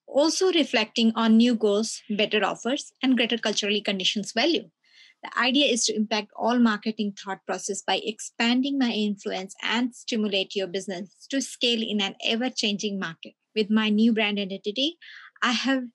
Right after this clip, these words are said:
re-engineered my company as a recommitment to both my existing and future customers. As I introduce my new brand today, I'm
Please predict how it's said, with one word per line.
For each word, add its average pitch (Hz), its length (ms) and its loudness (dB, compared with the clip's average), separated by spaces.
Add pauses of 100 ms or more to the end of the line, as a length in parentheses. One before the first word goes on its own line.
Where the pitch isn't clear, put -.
(100)
re-engineered 233 920 4
my 190 220 -2
company 196 440 -8
as 220 180 0
a 240 100 2
recommitment 226 840 2 (360)
to 233 80 -4
both 233 300 -4
my 240 280 2
existing 226 680 -2
and 226 240 0
future 208 320 -4
customers. 180 580 -10 (400)
As 233 160 2
I 254 100 2
introduce 302 600 2
my 233 140 2
new 220 200 2
brand 202 300 -2
today, 190 400 -2
I'm 226 280 2